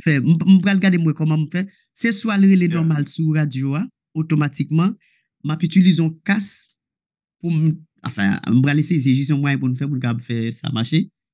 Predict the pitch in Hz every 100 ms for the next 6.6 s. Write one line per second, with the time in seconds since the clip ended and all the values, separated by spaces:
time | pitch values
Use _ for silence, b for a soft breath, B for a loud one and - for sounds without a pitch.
0 | _ _ _ 135 139 139 165 135 143 139
1 | 127 139 127 123 120 127 135 143 160 -
2 | _ - 135 135 135 - 151 139 139 135
3 | 131 147 175 160 151 139 131 143 135 135
4 | 156 135 127 139 139 131 123 117 120 135
5 | 143 156 151 - 147 170 160 139 135 131
6 | 127 143 160 143 131